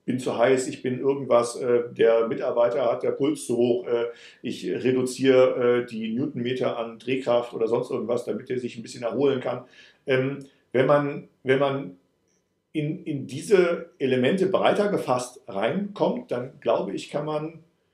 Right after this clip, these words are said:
mit dem entsprechenden Know-how so einen, so einen Bereich ownen, ähm, und ist dann aber abseits von, von, von Amazon, wenn Amazon heute nach wie vor in einem Handelsmodell ist. Wenn ich mich dann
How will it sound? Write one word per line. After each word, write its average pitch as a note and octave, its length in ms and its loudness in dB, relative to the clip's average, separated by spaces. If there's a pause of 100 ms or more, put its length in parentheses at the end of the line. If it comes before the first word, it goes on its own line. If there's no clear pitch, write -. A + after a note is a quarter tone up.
(260)
mit C#3+ 260 0
dem C3+ 120 -2
entsprechenden A#2+ 540 -4
Know-how A2 560 2
so C#3+ 240 0
einen, C3 500 -4
so - 180 0
einen C3 180 -4
Bereich G#2+ 540 -2
ownen, D3 580 6 (380)
ähm, C#3+ 260 2
und C3 120 0
ist - 180 -6
dann G3 180 2
aber C#3+ 540 0
abseits E3+ 480 0
von, G#2 440 -2
von, G2+ 300 -6
von - 180 -6
Amazon, D3+ 380 -4 (200)
wenn B2+ 200 -2 (160)
Amazon D3 440 -2
heute C#3 260 2
nach D3 220 -2
wie D3+ 60 -4
vor D3 180 2
in C#3+ 60 0
einem C#3 220 -4
Handelsmodell B2 580 -2
ist. - 280 -10 (260)
Wenn B2 100 2
ich C#3 160 -4
mich C3+ 140 -4
dann C3 300 -2